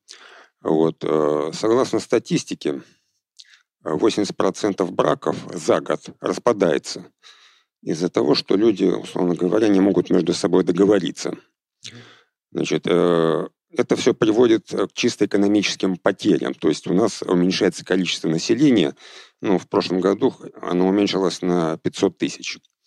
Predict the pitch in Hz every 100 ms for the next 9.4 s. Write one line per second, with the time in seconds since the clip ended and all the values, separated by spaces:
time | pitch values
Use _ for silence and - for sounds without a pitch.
0 | - - - _ _ - 73 76 80 123
1 | - 98 85 82 78 78 76 104 87 87
2 | - 78 78 76 98 90 95 87 85 80
3 | - 92 76 98 90 85 131 165 - -
4 | 95 95 131 165 - 131 117 - - -
5 | _ - 101 104 - 85 87 87 82 82
6 | 90 104 85 92 87 87 92 - 87 82
7 | 80 76 - 87 92 90 92 92 92 92
8 | 170 98 87 92 90 - 92 85 - 101
9 | 90 82 78